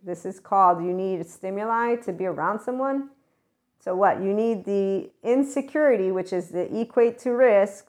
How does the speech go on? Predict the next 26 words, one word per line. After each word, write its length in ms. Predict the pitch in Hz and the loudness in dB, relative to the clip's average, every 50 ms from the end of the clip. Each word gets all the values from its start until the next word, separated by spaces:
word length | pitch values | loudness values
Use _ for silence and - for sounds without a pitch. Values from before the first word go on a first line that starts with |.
| _ _ | _ _
There 140 | 156 165 180 | -6 -6 -6
we 80 | 190 | -2
go. 400 | 185 233 233 214 196 185 - - - | 2 6 6 6 6 4 0 -4 0
That's 300 | 175 175 185 185 - - | 2 2 2 2 -4 -14
stimulating 600 | - - - 240 220 202 190 185 180 175 180 180 | -6 -4 -2 -2 -2 0 0 0 0 0 -2 -2
your 140 | 175 180 | -2 -2
nervous 340 | 180 202 240 240 214 190 - | 0 0 0 0 0 -4 -6
system. 500 | - 180 170 - _ 170 165 170 175 180 - _ _ _ _ _ _ _ _ _ _ _ _ _ _ | -8 -12 -12 -10 _ -8 -8 -8 -8 -12 -16 _ _ _ _ _ _ _ _ _ _ _ _ _ _
And 240 | - 180 175 180 180 | -6 -4 -4 -4 -2
how 200 | 202 214 226 233 | 2 4 4 4
is 100 | 226 226 | 4 2
it 120 | 220 220 | -4 -6
stimulating 720 | - - - - 285 285 262 226 202 190 180 175 175 160 160 | -8 -12 -4 -2 -2 0 0 0 0 0 0 0 -2 -4 -4
it? 100 | 131 - | -6 -6
'Cause 180 | - 175 165 190 | -10 -8 -6 -6
insecurity 720 | 190 180 185 - 180 - - 277 285 285 247 208 202 196 | -8 -8 -8 -12 -14 -8 -4 -2 -2 0 -2 -2 -2 -2
isn't 300 | 196 208 214 254 269 262 | -2 -2 -2 -2 -2 -2
your 120 | 240 214 196 | -2 -2 -2
ventral 360 | 175 185 175 170 170 170 147 | -2 -4 -6 -4 -6 -8 -4
vagal 320 | 143 175 202 214 202 190 | -2 -2 0 0 -2 -4
state. 380 | 196 - _ 151 160 165 165 165 | -6 -10 _ -8 -8 -8 -8 -10
It's 200 | 185 185 - - | -14 -16 -14 -10
not 200 | - 202 226 233 | -8 -8 -6 -6
the 80 | - 269 | -6 -8
social 340 | 269 - 254 240 240 - 202 | -4 -2 -4 -4 -2 -6 -6
engagement. 540 | 185 175 175 165 165 160 - 185 214 233 | -6 -4 -4 -4 -4 -6 -6 -8 -10 -10